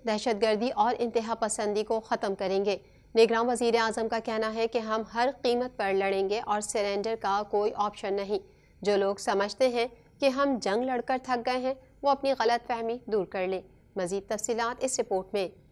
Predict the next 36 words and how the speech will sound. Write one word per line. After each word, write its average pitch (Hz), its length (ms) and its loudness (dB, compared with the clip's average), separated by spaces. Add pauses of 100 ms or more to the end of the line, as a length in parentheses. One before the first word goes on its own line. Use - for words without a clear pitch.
(180)
निगरान 285 300 8
वज़ीर 285 300 8
आज़म 269 300 6
अनवारुल 247 540 6
हक 240 180 -2
काकड़ 240 340 6
ने 240 120 6
वाज़ेह 233 320 4
पैगाम 226 400 4
दिया 226 200 4
है 233 180 4
कि 233 140 4
खुदकुश 240 560 4
हमला 214 260 4
आवरों 214 540 4
से 233 180 4
नहीं 214 280 2
डरते 214 320 4
और 233 220 4
दहशतगर्दी 208 680 0
के 220 140 2
खिलाफ 214 420 2
सरेंडर 202 560 2
नहीं 208 260 -2
करेंगे। 196 440 2 (260)
अनवारुल 233 480 6
हक 226 160 0
काकड़ 214 360 2
ने 220 100 4
कराची 208 420 2
में 208 140 4
मीडिया 208 280 2
से 220 140 2
गुफ्तगू 208 440 -2
करते 220 340 0
हुए 208 340 2